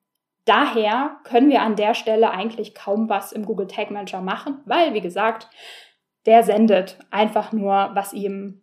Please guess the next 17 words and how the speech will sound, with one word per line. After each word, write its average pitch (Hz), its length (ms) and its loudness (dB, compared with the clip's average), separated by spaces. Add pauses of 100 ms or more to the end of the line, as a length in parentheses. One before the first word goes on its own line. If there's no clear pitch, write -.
<laughs> - 60 -20
was 294 540 6
ihm 240 140 4
unter 233 240 6
die 208 120 2
Nase 214 380 2
kommt 208 340 -4
und 220 120 -8
Analytics 208 560 -4
ist - 160 -12
dann 196 120 -10
dafür 202 260 -10
verantwortlich, 202 680 -8
das 214 180 -6
sinnvoll 220 360 -2
zu - 120 -10
interpretieren 214 840 -6